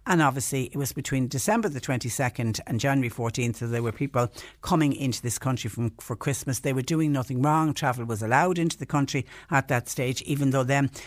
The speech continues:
in the midst of that, they stopped the flights to and from the U K. Now, to date, nine cases of the South African strain have been announced by, uh, nefit. No confirmed cases yet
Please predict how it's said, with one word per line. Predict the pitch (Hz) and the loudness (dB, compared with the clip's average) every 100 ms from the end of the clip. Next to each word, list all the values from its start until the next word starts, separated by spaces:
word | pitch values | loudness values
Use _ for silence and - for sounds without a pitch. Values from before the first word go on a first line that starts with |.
| - | -4
in | 127 | 2
the | 131 | 4
midst | 139 - | 2 0
of | 127 | 0
that, | 147 143 - | 4 2 2
they | 131 | -4
stopped | - - 117 - | -2 0 -2 -2
the | |
flights | - 143 131 - - - - - | -2 0 0 -2 -8 -10 -20 -8
to | - 143 127 - | -2 0 0 -2
and | 135 120 113 104 | -2 0 -2 -4
from | - 135 131 | 0 2 2
the | 117 123 120 - | 0 -2 -4 -4
U | 127 123 113 | -4 -2 -2
K. | 139 123 123 - - - | -2 -2 -2 -8 -10 0
Now, | 147 | 2
to | 147 - | 2 0
date, | 143 165 175 196 220 - - - - | 0 2 2 2 -2 -6 -10 -18 -6
nine | 160 160 175 196 220 | 2 6 6 4 0
cases | - 208 185 - 175 180 | 0 0 0 -2 -2 -4
of | - | -2
the | 147 | -2
South | - 147 180 | 0 0 2
African | 165 - 160 - 131 | 2 0 -6 -2 -2
strain | - - 131 123 117 - - - | 0 0 2 2 -2 -6 -14 -4
have | - 151 151 - | 4 4 4 0
been | 151 127 117 - | 0 2 0 0
announced | 147 135 123 120 - - | 0 2 2 0 -4 -8
by, | - 135 127 120 117 - | -2 2 4 2 -2 -2
uh, | 131 113 | -2 0
nefit. | 143 139 127 127 113 - - - | 0 0 0 -2 -4 -6 -16 -2
No | 165 165 175 185 | 4 6 6 4
confirmed | 170 139 - 131 127 | 2 -2 0 -2 -2
cases | - 139 131 120 107 | -4 -2 -2 -2 -2
yet | 131 123 | 0 -2